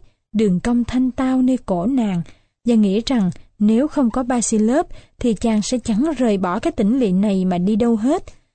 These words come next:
Chàng sẽ ở đây cho đến hết hạn nghỉ phép, và sẽ sống bồi hồi biết rằng bên cạnh chàng có người thiếu phụ đáng yêu, và giờ đây rất buồn bã. Olga đứng dậy. Trong phòng áo chật hẹp,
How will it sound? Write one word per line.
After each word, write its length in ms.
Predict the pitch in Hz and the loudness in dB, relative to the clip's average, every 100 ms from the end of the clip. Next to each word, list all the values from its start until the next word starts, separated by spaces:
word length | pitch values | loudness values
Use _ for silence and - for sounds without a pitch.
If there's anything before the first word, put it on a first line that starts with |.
| _ - | _ -2
Chàng 280 | 247 220 | 0 2
sẽ 160 | 208 226 | 0 0
ở 140 | 226 | -2
đây 300 | 269 269 277 - - - | -2 0 -2 -4 -12 -4
cho 140 | 214 | 0
đến 200 | 202 233 | 2 0
hết 280 | 262 330 - | -2 -4 -2
hạn 220 | 214 175 | -4 -2
nghỉ 140 | 180 | -2
phép, 320 | 202 294 339 370 - _ _ | -2 0 -2 -2 -14 _ _
và 320 | 214 226 202 | -2 0 0
sẽ 220 | 196 208 208 | -2 -2 -2
sống 340 | - 254 311 440 - - - | -2 -2 0 -4 -10 -18 -2
bồi 240 | 226 214 | 0 2
hồi 280 | 170 214 202 | 0 0 0
biết 220 | 185 320 | 0 -2
rằng 300 | - 240 190 - - _ | -2 -2 0 -4 -10 _
bên 180 | 254 254 | 0 0
cạnh 240 | 226 180 | 0 -2
chàng 360 | 175 220 202 180 160 | -2 -2 0 -2 -2
có 100 | 294 | 0
người 180 | 285 185 | 0 0
thiếu 200 | - 302 | -2 -2
phụ 260 | - 180 | -2 -2
đáng 260 | 180 208 320 | -2 -2 -2
yêu, 300 | - 254 247 - _ _ | 0 2 0 -4 _ _
và 120 | 226 | 0
giờ 260 | 220 196 185 | 0 2 0
đây 300 | 196 233 220 | 0 0 -2
rất 280 | 214 320 220 | -2 -2 0
buồn 320 | 214 180 175 | 0 0 -2
bã. 200 | 151 175 269 302 _ _ _ _ _ _ _ _ _ _ _ 254 | -2 -4 -4 -6 _ _ _ _ _ _ _ _ _ _ _ 2
Olga 460 | 247 226 226 220 | 2 2 0 0
đứng 280 | 208 233 320 | 2 2 2
dậy. 280 | 240 165 170 - _ _ _ _ | 0 -2 -8 -16 _ _ _ _
Trong 180 | 277 269 | 0 0
phòng 200 | 233 196 | 0 0
áo 200 | 202 254 320 | 0 -2 -2
chật 180 | 214 175 | -2 -4
hẹp, 280 | - 202 | -2 -4